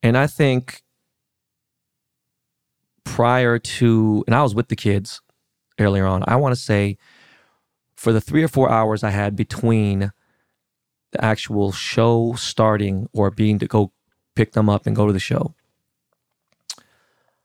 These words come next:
I thought about canceling, like, twice. I said, "I ain't there yet." I said, "Let me just be monotone. Let me just go do what I gotta do."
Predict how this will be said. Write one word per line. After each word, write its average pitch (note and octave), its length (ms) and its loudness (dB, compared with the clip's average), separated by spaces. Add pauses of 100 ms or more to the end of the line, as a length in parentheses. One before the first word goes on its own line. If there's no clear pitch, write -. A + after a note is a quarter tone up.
(1080)
I G#2 100 0
thought G#2+ 180 0
about G2+ 220 -2
canceling, G2 400 -4
like, - 160 -10
twice. - 520 -14 (1500)
I F#2+ 80 -2
said, G2+ 160 -4
"I G2 120 0
ain't F#2 120 -6
there - 180 -8
yet." - 220 -18 (1600)
I - 60 -4
said, A2 140 -2
"Let A2 40 2
me A2+ 60 4
just G#2 140 -4
be G#2 100 0
monotone. B2 680 2
Let G#2+ 80 -2
me G#2+ 80 -2
just G#2 160 -4
go G2+ 160 0
do A#2+ 480 2 (120)
what A2+ 160 -2
I A2 100 0
gotta - 180 -2
do." B2 380 2